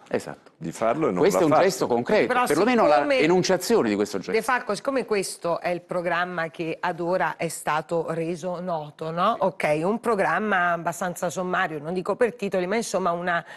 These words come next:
Speaker 3: una visione di insieme, no?
Speaker 1: Come
Speaker 3: Voi su
Speaker 1: e con
Speaker 3: questa
Speaker 1: quali risorse?
Speaker 3: base, che
Speaker 1: Ci
Speaker 3: è
Speaker 1: deve
Speaker 3: quello che
Speaker 1: dire
Speaker 3: abbiamo.
Speaker 1: come e con quali risorse.
Speaker 3: Quindi, ba-, questa, comunque questa base a voi non convince?
Speaker 1: Non è, non è
Speaker 3: No?
Speaker 1: esaustiva, non è che non convinca.
Speaker 3: Va bene.
Speaker 1: <laughs> È solo, ehm, da specificare con serietà, perché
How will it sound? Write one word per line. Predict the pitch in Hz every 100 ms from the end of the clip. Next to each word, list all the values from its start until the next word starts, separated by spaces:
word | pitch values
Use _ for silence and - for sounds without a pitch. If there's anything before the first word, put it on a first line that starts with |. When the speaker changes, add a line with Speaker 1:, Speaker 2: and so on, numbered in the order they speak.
| - -
Speaker 3:
una | 254 247 240
visione | 233 208 254 240
di | 190
insieme, | 196 185 - 226 180 170
no? | 175 233 247
Speaker 1:
Come | - 170 175 170 165 _
Speaker 3:
Voi | 277 330
su | 294
Speaker 1:
e | 254
con | - 311
Speaker 3:
questa | 311
Speaker 1:
quali | 285
risorse? | 127 -
Speaker 3:
base, | 180 - 175 -
che |
Speaker 1:
Ci | 185
Speaker 3:
è |
Speaker 1:
deve | 165
Speaker 3:
quello | 160
che | 240 277
Speaker 1:
dire | 143
Speaker 3:
abbiamo. | 175 160
Speaker 1:
come | 165 196 180 165
e | 135
con | - 110
quali | 110 92
risorse. | 85 - 80 - -
Speaker 3:
Quindi, | - 240 202
ba-, | - - 196 208
questa, | 247 240 - 190
comunque | 220 220 220
questa | 196 226 -
base | 202 196 226
a |
voi | 165
non | 175 170
convince? | 156 170 156 151 -
Speaker 1:
Non | 151 104
è, | 147 151
non | 113
è | 143
Speaker 3:
No? | 170
Speaker 1:
esaustiva, | 147 147 208 107 80 82
non | 151
è | 165
che |
non | 110
convinca. | 101 98 85 82 -
Speaker 3:
Va | 185 156
bene. | - 165
Speaker 1:
<laughs> |
È | 156 165
solo, | - 170 165
ehm, | 123 131 135 135
da | 120 156
specificare | - 165 165 156 120 95 92 123
con | - 139
serietà, | - 113 90 - 78 - - -
perché | 143 165 151 -